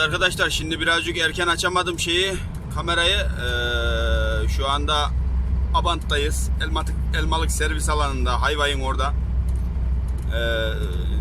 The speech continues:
niye açamadım kamerayı bir an önce? Yükün sahibiyle sabah sabah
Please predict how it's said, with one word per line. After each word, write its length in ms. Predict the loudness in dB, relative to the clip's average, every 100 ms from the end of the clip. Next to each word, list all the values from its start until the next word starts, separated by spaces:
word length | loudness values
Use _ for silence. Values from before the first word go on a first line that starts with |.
| 0
niye 280 | 0 0 0
açamadım 600 | 0 -2 0 0 0 0
kamerayı 460 | 0 0 2 0 -2 -2 0
bir 60 |
an 160 | 0 0
önce? 380 | -2 -2 0 0 2 2 2 2 2 2 2 0 0
Yükün 280 | 0 0 0
sahibiyle 680 | 2 2 2 2 2 2 2 0 0 0 0 0 0 0 0 -2 -4
sabah 280 | -2 0 0
sabah 420 | 0 2 2 2